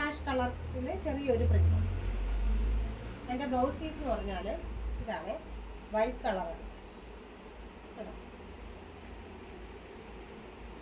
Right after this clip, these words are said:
ഇതാണ് ബ്ലൗസ് പീസ്, വൈറ്റിൽ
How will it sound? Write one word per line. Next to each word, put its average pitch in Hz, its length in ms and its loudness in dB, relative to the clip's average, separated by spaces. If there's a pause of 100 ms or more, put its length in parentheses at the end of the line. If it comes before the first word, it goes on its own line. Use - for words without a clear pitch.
(1500)
ഇതാണ് 214 260 0 (280)
ബ്ലൗസ് 240 280 2
പീസ്, 190 220 -2 (1500)
വൈറ്റിൽ 262 360 2